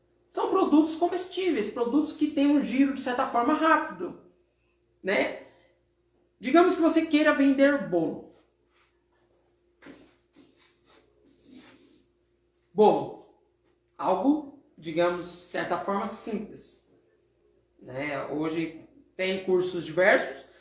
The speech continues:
mas você também, procurando na internet, você também encontra receitas. Digamos que você é muito leiga, ou já tem uma, cer-, uma certa,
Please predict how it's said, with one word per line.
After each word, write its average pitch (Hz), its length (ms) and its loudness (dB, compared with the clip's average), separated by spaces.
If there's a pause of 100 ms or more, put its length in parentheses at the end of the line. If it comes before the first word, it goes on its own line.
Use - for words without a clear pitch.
mas 247 140 -4
você 269 160 -2
também, 277 400 2
procurando 220 420 0
na 208 80 2
internet, 220 340 -2
você - 200 -10
também 339 240 2
encontra 269 360 2
receitas. 294 800 -6 (220)
Digamos 226 340 -6
que - 60 -14
você - 160 -10
é 226 40 -8
muito 214 340 -8
leiga, 180 480 -2 (1400)
ou 196 240 4
já 185 140 0
tem 190 200 -6
uma, 185 380 -8 (240)
cer-, 208 380 -8
uma 196 180 -4
certa, 202 880 0